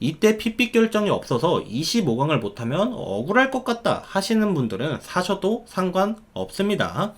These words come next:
현재 덱풀을 늘리고 챔피언 플러스를 찍고 파라곤을 찍는 것이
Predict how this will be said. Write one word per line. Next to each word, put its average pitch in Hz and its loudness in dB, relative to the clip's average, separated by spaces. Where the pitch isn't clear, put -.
현재 226 6
덱풀을 190 4
늘리고 196 -2
챔피언 196 0
플러스를 175 -2
찍고 131 -4
파라곤을 190 2
찍는 185 -2
것이 117 -4